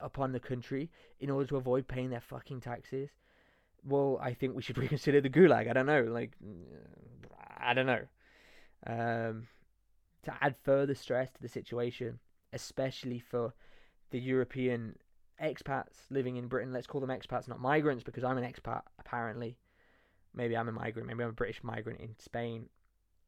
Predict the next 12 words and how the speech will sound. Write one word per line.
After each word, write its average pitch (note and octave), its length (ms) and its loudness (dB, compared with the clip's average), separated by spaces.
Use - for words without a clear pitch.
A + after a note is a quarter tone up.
I C3+ 120 -4
don't A#2+ 100 -4
know. A#2+ 280 -2
But B2+ 80 -2
it B2+ 80 2
turns C#3+ 220 2
out A#2+ 140 4
that, - 240 -10
or C3 120 -8
it - 100 -10
seems B2+ 440 -4
that - 160 -6